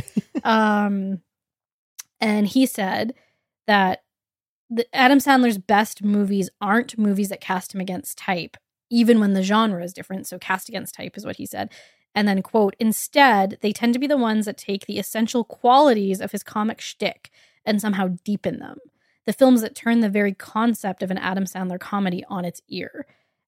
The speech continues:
Speaker 2: And Howard isn't so different. In basic profile, from some of the other id-driven clowns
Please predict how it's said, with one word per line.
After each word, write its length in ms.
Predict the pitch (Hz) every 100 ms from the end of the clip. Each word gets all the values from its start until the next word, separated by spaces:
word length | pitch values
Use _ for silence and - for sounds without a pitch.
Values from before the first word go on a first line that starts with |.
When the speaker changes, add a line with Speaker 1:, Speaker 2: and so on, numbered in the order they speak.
| -
Speaker 2:
And 120 | 202
Howard 260 | 254 269 233
isn't 200 | 214 196
so 100 | 190
different. 560 | 214 214 - - -
In 140 | 233 208
basic 320 | 233 220 -
profile, 560 | - 277 - 185 185 185
from 160 | 208
some 180 | - 220
of 80 | 214
the 100 | 214
other 220 | 196 190 -
id-driven 560 | 220 208 214 202 202
clowns 520 | - 196 190 190 185